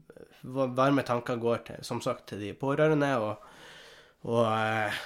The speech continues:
og vi blir å savne han Jens veldig i revysammenheng, og, og som venner, han Jens. Eh, så som sagt, hvis man slipper noe, ta kontakt med noen du er glad i, eh, noen rundt deg, familie, venner, eh, og hvis du ikke,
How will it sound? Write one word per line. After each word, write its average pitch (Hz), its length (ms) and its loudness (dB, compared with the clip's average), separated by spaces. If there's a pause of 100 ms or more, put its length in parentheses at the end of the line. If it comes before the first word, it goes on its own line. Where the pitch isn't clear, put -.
(160)
og 110 320 -2
vi 127 160 -2
blir 123 300 4
å - 60 -2
savne 120 340 0
han 101 100 -4
Jens 104 300 -4 (260)
veldig 117 300 -4 (260)
i 110 140 -12 (160)
revysammenheng, 117 680 0
og, 131 320 2 (400)
og 185 140 4
som 120 160 4
venner, 117 320 2
han 107 340 -4 (160)
Jens. - 380 -8 (240)
Eh, - 340 -16 (1000)
så 143 60 -4
som 156 180 6
sagt, 160 320 2
hvis 131 160 -2
man 135 140 -4
slipper 147 300 4
noe, 147 280 2
ta 131 140 -2
kontakt 135 380 -4
med 110 100 -4
noen 113 240 -2
du 107 80 -4
er 104 80 -4
glad 180 320 6
i, 220 40 -2 (760)
eh, - 400 -12 (100)
noen 123 280 2
rundt 139 200 0
deg, 135 220 -2 (100)
familie, 127 560 2
venner, 131 380 0 (240)
eh, 113 160 -6
og 117 140 -2
hvis - 240 -2
du 123 100 -4
ikke, 120 240 -6